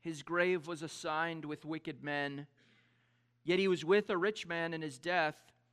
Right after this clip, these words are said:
because he had done no violence, nor was there any deceit in his mouth. But the Lord was pleased to crush him,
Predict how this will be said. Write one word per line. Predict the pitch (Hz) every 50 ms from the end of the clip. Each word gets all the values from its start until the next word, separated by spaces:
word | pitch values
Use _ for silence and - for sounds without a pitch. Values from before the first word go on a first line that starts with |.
| _ _ _ -
because | - - 185 160
he | 151 170
had | 170 147
done | 139 160 165 175
no | 175 170
violence, | 165 143 143 139 139 135 135 135 135 123 - - - - - - _ _ _ _ _ _ _ _ _ _ _ -
nor | 127 135 139
was | 139 143 127
there | 127 139 139
any | 143 143 143
deceit | 135 117 135 131 - - - 131 135 131 - _ _ _ _ _
in | - 135 135
his | 131 135 120 -
mouth. | - 117 117 107 104 110 - _ _ _ _ _ _ _ _ _ _ _ _ _ _ _ _ _ _ _ _ _ _ _ _ _ _ _ _ _ _ _ _ _ _ _ -
But | - -
the | 156
Lord | 156 160 165 175 165
was | 165 160
pleased | - - - - 147 143 143 139 131 - - - - _ _ _
to | - -
crush | - - 156 143 139 - - -
him, | 143 135 131 127 123